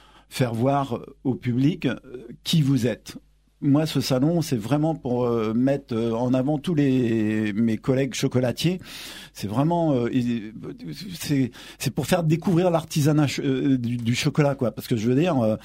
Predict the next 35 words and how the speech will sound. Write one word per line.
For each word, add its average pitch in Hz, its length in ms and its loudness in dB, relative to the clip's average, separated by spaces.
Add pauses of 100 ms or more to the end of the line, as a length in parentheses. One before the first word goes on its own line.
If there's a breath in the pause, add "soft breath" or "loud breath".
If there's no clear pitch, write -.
(360 loud breath)
euh, 107 280 0
tout - 160 -2
le 131 60 4
monde 139 240 4
connaît, 135 320 2
euh, 117 320 0
les 117 100 0
grandes 123 220 2
marques 127 260 0
industrielles, 127 560 2
mais 135 160 2
bon, 131 320 2
euh, 107 380 0
les 117 100 0
chocolatiers 127 600 0
qui, 110 180 -2
tous 120 140 0
les 120 80 2
jours, 123 360 2
euh, 110 240 0
travaillent 123 300 -2
dans 123 140 2
leur 113 160 0
coin, 175 180 0
ben, 107 380 2
comme 123 160 2
je 107 80 0
leur 110 100 2
dis, 156 140 0
ben, 104 200 -2
faites 160 200 2
voir 156 160 -2
ce - 80 -10
que 151 80 0
vous 120 340 0